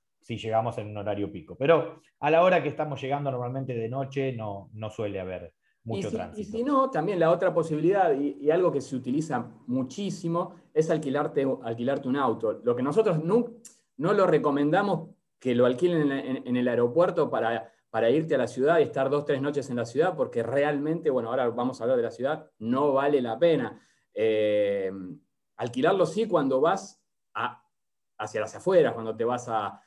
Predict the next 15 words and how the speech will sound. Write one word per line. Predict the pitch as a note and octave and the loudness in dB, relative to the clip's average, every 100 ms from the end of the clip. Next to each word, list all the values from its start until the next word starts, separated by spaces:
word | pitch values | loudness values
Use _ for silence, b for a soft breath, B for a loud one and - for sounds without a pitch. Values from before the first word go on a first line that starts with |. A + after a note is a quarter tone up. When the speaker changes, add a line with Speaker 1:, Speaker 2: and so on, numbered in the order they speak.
| b b _ _ | b b _ _
Speaker 2:
no | G2 | -20
sé, | - F2+ F2 D#2+ D2+ E2 F2 | -8 -6 -6 -6 -12 -12 -16
Rotorua, | F#2 F2+ A#2 D3 C3 G#2+ | -16 -4 2 4 4 2
Waitomo, | G2+ A#2+ D3+ C3 | -2 0 0 0
si | - G#2+ | -6 -4
querés, | A#2 D#3 | -2 -2
ahí, | C3 C3 C3 - | -2 -2 -4 -8
ahí | A2 C3 C#3+ - | -4 -2 -2 -6
te, | A2 | -8
te | G2+ A#2 | -6 -4
lo, | A2 G#2 G2+ G2 G2 | -2 -4 -6 -10 -12
te, | G#2+ G2 | -14 -8
te | A2 | -6
lo | |
alquilás. | G#2+ A2+ E3 C#3 - | -4 -2 -2 -4 -8